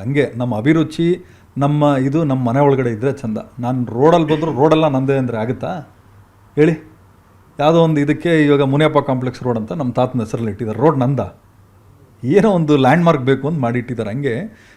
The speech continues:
ನಾವು ನಮ್ಮ ಮನೇಲಿ ಇದ್ದಂಗೆ ಸಾರ್ವಜನಿಕ, ಆ, ವೇದಿಕೆಗಳಲ್ಲಿ, ಸಾರ್ವಜನಿಕರ ಮಧ್ಯದಲ್ಲಿ ಸ್ವಲ್ಪ ಜವಾಬ್ದಾರಿಯಿಂದ ನಡ್ಕೋಬೇಕಾಗ್ತದೆ. ಯಾಕಂದರೆ ನಾನು ಹೇಳಿದ್ದೀನಿ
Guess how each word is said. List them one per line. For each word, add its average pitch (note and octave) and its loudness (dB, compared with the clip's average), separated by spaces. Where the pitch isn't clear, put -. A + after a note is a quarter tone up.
ನಾವು F3 -6
ನಮ್ಮ D#3 -6
ಮನೇಲಿ E3+ -2
ಇದ್ದಂಗೆ D3+ 0
ಸಾರ್ವಜನಿಕ, C3+ 0
ಆ, C3 -2
ವೇದಿಕೆಗಳಲ್ಲಿ, B2 0
ಸಾರ್ವಜನಿಕರ C#3+ -4
ಮಧ್ಯದಲ್ಲಿ A#2 -6
ಸ್ವಲ್ಪ G3 -12
ಜವಾಬ್ದಾರಿಯಿಂದ D#3 -10
ನಡ್ಕೋಬೇಕಾಗ್ತದೆ. A#2 -6
ಯಾಕಂದರೆ F#3 -8
ನಾನು D3 -6
ಹೇಳಿದ್ದೀನಿ C#3+ 2